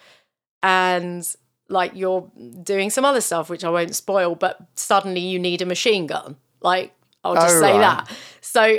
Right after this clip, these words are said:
Speaker 1: it goes from you creeping around a really old, creepy house, which I really enjoyed, like, unlocking hidden passageways
Speaker 2: Mm.
Speaker 1: and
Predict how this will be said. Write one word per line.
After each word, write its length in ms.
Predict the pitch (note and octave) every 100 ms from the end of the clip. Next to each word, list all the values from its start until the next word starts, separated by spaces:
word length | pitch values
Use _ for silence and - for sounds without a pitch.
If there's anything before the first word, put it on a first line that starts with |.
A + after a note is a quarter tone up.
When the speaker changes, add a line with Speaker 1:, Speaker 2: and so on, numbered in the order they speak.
| A#3
Speaker 1:
it 180 | C#4 -
goes 320 | D#4 E4+ -
from 180 | C#4+ C4+
you 240 | B3+ B3
creeping 480 | - C4+ C#4+ C#4+ C#4+
around 380 | C#4+ D4 A3 F#3+
a 60 | F#3
really 260 | F#3+ F#3+
old, 360 | - G3 G3+ -
creepy 320 | G#3+ F#3+ G3
house, 400 | G3 A3+ D#3+ -
which 160 | E3+ E3+
I 60 |
really 360 | E3+ F#3 F#3 F#3
enjoyed, 480 | F#3+ A3+ A3 E3 E3
like, 160 | D3+ -
unlocking 560 | E3+ F3 F3+ - F#3+ F3
hidden 260 | F3+ G3+
passageways 760 | G#3 A#3+ - A2+ D3+ E3 E3 D3+
Speaker 2:
Mm. 40 |
Speaker 1:
and 120 | E3